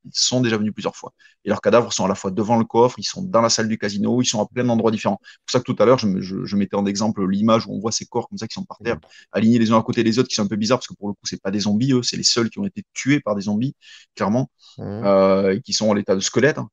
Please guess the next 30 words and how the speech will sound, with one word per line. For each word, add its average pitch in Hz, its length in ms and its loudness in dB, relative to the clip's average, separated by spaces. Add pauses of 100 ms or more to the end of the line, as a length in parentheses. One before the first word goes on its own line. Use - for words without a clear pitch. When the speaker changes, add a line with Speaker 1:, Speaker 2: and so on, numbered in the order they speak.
(120)
Speaker 1:
comme 104 160 0
ceux - 180 0
qu'on 98 200 -2
voit, 107 360 4
euh, 92 160 -4
devant 98 320 -2
le 101 80 0
coffre. 143 380 -2 (680)
Euh, 87 360 -2
et 82 120 -4
je - 80 -6
crois - 120 -10
que - 40 -8
c'est - 80 -6
à 92 40 -12
peu - 180 -14
près 117 140 -8
quasiment 113 360 -2
les 113 80 2
seuls 101 220 -2
squelettes, 107 320 0
hein, 104 40 -6
qu'on 98 140 -8
voit 98 160 -4
de, 98 100 -4
de, 92 200 -6
de 98 140 -6
tout - 120 -8
le 107 80 -2
film. 127 300 -4